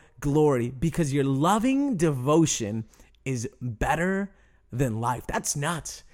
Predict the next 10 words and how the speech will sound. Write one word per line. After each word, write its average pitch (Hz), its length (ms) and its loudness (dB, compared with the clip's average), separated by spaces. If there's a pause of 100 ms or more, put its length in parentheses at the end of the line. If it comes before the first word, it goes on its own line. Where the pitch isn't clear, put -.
(320)
God, 175 300 -2
that 147 320 -2
God's 208 400 4
loving 202 420 4
devotion 151 480 0
is 120 220 -8
better 127 340 -6
than 139 140 -2
even 113 240 -8
breathing. 120 580 -10